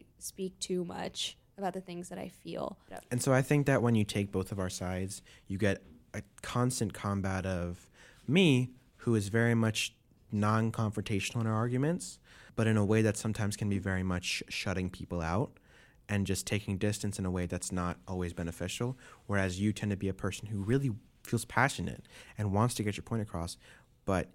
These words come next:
Speaker 2: you, in doing so, you get so much of your point across that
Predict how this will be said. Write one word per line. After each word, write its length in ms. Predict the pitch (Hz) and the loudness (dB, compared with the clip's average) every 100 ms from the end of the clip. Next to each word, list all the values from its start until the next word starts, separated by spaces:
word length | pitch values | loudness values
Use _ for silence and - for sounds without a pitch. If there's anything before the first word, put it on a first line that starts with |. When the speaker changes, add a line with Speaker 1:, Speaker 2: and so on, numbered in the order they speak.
| _ | _
Speaker 2:
you, 240 | 101 101 92 - - | -6 -2 -4 -6 -4
in 200 | 107 101 | 0 0
doing 320 | 101 104 127 | 2 4 2
so, 420 | 135 147 147 180 - - - _ | 2 2 2 0 -4 -16 -20 _
you 140 | 110 | -2
get 260 | 107 117 107 | 2 2 2
so 560 | - - - - 101 95 | 2 2 2 2 2 4
much 300 | 107 123 - | 4 4 4
of 140 | 143 | 2
your 100 | 143 | 2
point 240 | 139 147 151 | 2 4 2
across 540 | 147 165 175 - - - - - _ | 2 2 2 -2 -10 -18 -20 -20 _
that 340 | - 104 98 | 2 4 4